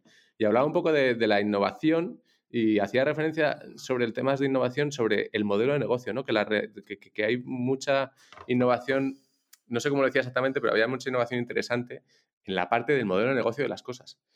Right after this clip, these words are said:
No tanto en, en, en, en, en el invento en sí, sino en cómo lo vendes, ¿no? O cómo lo, cómo lo monetizas.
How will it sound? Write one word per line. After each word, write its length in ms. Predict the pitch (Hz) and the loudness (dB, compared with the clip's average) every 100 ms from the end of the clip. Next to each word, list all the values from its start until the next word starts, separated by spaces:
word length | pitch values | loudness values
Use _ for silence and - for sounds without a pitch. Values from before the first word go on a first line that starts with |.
| _ - | _ -2
No 160 | 120 | 0
tanto 280 | 127 147 139 | 2 2 2
en, 140 | 113 | 0
en, 160 | 107 101 101 101 - | 0 0 0 0 0
en, 260 | 95 - | -2 0
en, 240 | 92 90 92 | -2 -2 -2
en 140 | 92 | -2
el 60 | 92 | -2
invento 380 | 98 95 120 135 | -2 0 2 0
en 80 | |
sí, 280 | 127 151 - | 0 -2 -4
sino 340 | - - 98 92 | -4 -2 0 0
en 100 | 90 | -2
cómo 220 | 107 123 | 0 2
lo 80 | 107 | 2
vendes, 380 | 98 98 90 113 | 0 -2 -4 -8
¿no? 180 | 143 - | -8 -10
O 120 | 95 | -6
cómo 200 | 104 110 | -2 0
lo, 460 | 113 104 92 92 - | 2 2 0 -4 -10
cómo 180 | 107 110 | -4 -2
lo 60 | |
monetizas. 500 | 110 104 104 101 90 | -2 -4 -8 -10 -10